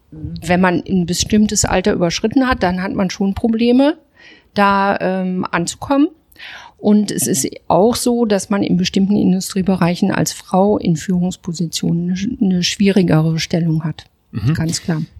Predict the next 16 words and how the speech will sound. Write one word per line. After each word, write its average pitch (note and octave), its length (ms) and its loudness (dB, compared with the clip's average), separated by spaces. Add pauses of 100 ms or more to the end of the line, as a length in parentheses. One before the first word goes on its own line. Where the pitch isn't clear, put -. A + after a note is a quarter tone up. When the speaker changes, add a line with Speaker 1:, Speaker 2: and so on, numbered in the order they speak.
(400)
Speaker 2:
Das - 160 0
heißt, C3 300 0
hier A#2 260 0
wächst, - 520 -4
äh, A#2+ 280 4
nicht B2+ 220 2
nur B2 340 2
eine A#2 160 0
ganze B2 240 -2
Produktpalette, D3+ 640 0
sondern B2 200 0
vielleicht A#2 300 -2
auch, A#2 280 -4
äh, A2+ 260 -2
für A#2 220 -6
den A2 340 -6